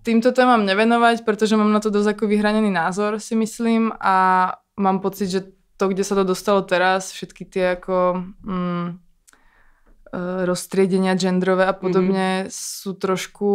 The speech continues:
Speaker 1: pre mňa už too much. Samozrejme, eh, mám názor ten, že, eh, ženy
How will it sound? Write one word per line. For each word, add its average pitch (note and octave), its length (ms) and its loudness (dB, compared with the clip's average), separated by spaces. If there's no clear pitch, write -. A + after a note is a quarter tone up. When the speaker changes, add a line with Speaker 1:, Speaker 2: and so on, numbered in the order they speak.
Speaker 1:
pre F#3+ 100 -2
mňa F#3+ 280 0
už F#3+ 160 -6
too A3 140 0
much. F#3+ 520 2
Samozrejme, G3+ 640 0
eh, F3 760 -8
mám G3 260 4
názor F#3+ 360 2
ten, F#3+ 300 0
že, F#3 420 -2
eh, F3+ 320 -6
ženy F#3 560 -4